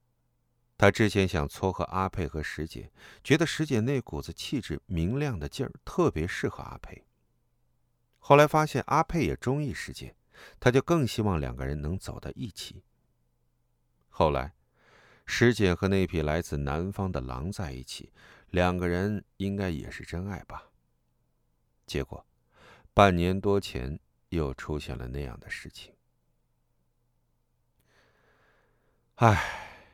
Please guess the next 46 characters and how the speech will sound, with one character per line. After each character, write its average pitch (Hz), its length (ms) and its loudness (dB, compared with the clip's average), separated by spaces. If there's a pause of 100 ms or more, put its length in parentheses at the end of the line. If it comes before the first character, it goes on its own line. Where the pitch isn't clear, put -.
(840)
石 131 300 2
姐 120 140 6
能 110 180 4
好 104 320 0
起 - 200 -8
来， 64 540 -12
他 - 120 -10
当 98 180 0
然 73 160 -2
高 78 240 -6
兴。 - 240 -14 (880)
不 127 120 6
过 143 120 8
张 151 200 2
凯 90 180 -2
真 131 160 -2
的 131 80 0
不 139 160 -2
希 - 220 -2
望 131 160 0
阿 104 180 -4
佩 - 240 -6 (240)
还 95 180 0
对 101 140 0
石 95 260 -2
简 64 220 -6
存 - 240 -8
着 90 80 -4
什 - 160 -10
么 85 80 -6
心 107 320 -6
思。 - 220 -18 (1040)
爱 147 180 6
一 143 140 6
个 147 100 0
心 156 340 0
里 120 140 0
有 82 140 0
了 69 180 -4
太 131 260 -2
多 117 160 0
烙 131 320 0
印 123 160 -4
的 76 80 -2
女 65 120 -10
人， 50 260 -10